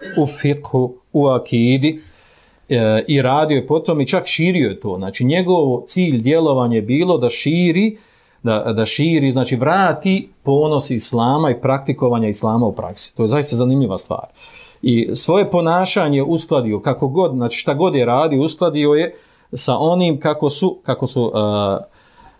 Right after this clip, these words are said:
učenjaci islama pojasnili kako se osoba treba ponašati u vladanju, u ophođenju, u ratu, u bilo čemu.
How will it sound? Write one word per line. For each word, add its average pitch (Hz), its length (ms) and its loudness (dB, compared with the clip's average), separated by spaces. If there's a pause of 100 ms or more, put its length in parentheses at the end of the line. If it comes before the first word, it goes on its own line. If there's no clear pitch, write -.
(300)
učenjaci 147 640 2
islama 156 360 0
pojasnili 151 600 0
kako 151 260 -2
se 151 120 -2
osoba 135 360 2
treba 135 300 0
ponašati 117 720 0
u 139 160 2
vladanju, 127 600 2
u 127 40 4
ophođenju, 127 580 2
u 117 40 2
ratu, 143 340 0
u 127 40 2
bilo 156 300 2
čemu. 107 260 -2